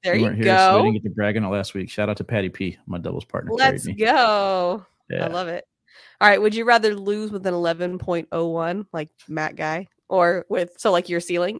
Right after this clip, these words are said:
Speaker 1: or a seven point five, your floor? <laughs>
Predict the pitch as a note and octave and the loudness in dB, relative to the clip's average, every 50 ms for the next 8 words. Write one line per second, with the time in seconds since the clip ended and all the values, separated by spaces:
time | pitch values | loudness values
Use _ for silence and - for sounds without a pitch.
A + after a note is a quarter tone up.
0 | - _ G3 G3+ F#3+ F#3 F#3 - F#3 F3+ E3 E3 E3 F3+ D#3+ - E3 - D3+ F#2+ | -6 _ 4 4 6 4 4 2 0 0 0 -2 -4 -4 -4 -4 -4 -4 -2 -2
1 | F#2+ E3+ - C3+ - - - C#3+ - - - - _ _ _ _ _ _ _ _ | -2 -4 -6 -10 -10 -10 -8 -8 -8 -8 -8 -12 _ _ _ _ _ _ _ _
2 | _ _ - F3+ - _ - - F3+ - - A#3 - B3 - _ - | _ _ -20 -20 -14 _ -12 -12 -8 -4 -4 -2 -2 -2 -4 _ -10